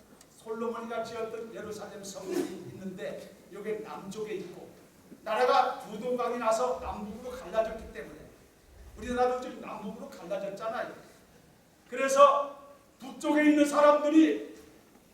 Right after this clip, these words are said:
절기가 되면은 남쪽으로 와가지고 예배를 드리고 절기를 지켜야 되기 때문에 왕래가 됐단 말이지.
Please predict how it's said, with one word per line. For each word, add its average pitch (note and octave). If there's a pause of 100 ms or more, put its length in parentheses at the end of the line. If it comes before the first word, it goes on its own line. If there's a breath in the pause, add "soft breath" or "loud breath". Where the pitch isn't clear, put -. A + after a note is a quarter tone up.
(400)
절기가 D4+
되면은 E4
남쪽으로 D#4+
와가지고 C#4+
예배를 C4+
드리고 -
절기를 -
지켜야 C#4
되기 -
때문에 C4
왕래가 B3
됐단 A#3+
말이지. F#3+